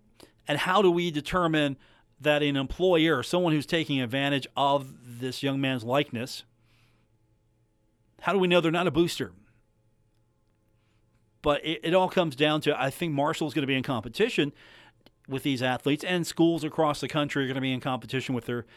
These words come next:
student athletes now because, you know, I wanna associate with the herd. Yeah, I'm gonna spend money with the herd. I'm associating with the herd. I'm a proud sponsor of the herd. You see it on commercials all across T V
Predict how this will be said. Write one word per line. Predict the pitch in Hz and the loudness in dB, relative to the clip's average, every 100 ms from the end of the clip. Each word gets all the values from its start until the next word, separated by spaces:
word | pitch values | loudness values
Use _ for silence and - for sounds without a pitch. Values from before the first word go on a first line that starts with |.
| - _ | -20 _
student | - - 151 120 | -20 0 0 2
athletes | 131 175 135 123 139 | -2 -2 -2 -4 -2
now | 139 175 | -2 -2
because, | 160 151 147 - _ _ _ _ _ _ - | 0 2 0 -6 _ _ _ _ _ _ -14
you | 110 | -12
know, | 104 - | -12 -6
I | 135 | -2
wanna | 160 143 | 2 2
associate | 127 170 165 - 151 143 117 | 0 2 0 2 2 2 0
with | 127 143 131 - - _ _ - | -2 0 0 -4 -20 _ _ -10
the | 120 | -6
herd. | 117 175 269 208 | -2 0 2 2
Yeah, | 156 302 320 139 | 2 0 0 0
I'm | 104 | -2
gonna | 175 185 | -4 -6
spend | - 196 160 | -4 0 2
money | 196 220 | 2 0
with | 202 170 208 | -2 -6 -12
the | 143 147 | -10 -4
herd. | 214 302 | -2 0
I'm | 214 | 0
associating | 240 208 202 208 208 214 | 2 4 4 2 0 0
with | 208 | -2
the | 196 | 0
herd. | 226 294 135 - - - - | 0 0 -4 -8 -20 -20 -12
I'm | 196 | -4
a | 156 | -2
proud | 180 214 254 254 | 4 6 6 4
sponsor | - 233 262 285 277 | 0 2 4 4 2
of | 240 | 2
the | 233 | 2
herd. | 285 320 147 | 2 -2 -2
You | |
see | - 190 | -2 0
it | 196 | 0
on | 202 | -2
commercials | 196 185 202 214 202 | 0 0 2 0 0
all | 196 226 | -2 -2
across | 214 220 220 - | -4 -2 -2 -4
T | 240 240 | -4 -2
V | 269 320 | -2 -4